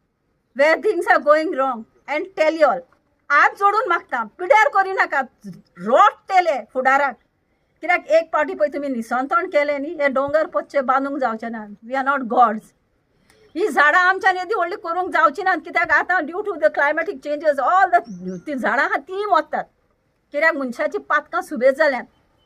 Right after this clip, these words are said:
देव म्हूण कितें पळयतलो? पावस हिचे तेंपार पडटा आतां.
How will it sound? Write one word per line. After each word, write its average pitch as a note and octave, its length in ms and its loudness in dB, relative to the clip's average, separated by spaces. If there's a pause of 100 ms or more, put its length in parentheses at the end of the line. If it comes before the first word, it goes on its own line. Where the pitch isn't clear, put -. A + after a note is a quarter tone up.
(1040)
देव D#4+ 180 0
म्हूण G#4 280 2
कितें G#4+ 220 2
पळयतलो? C4+ 460 -2
पावस F#4+ 480 4
हिचे F#4+ 220 -4
तेंपार D4+ 320 0
पडटा G#3+ 300 -6
आतां. G3 220 -10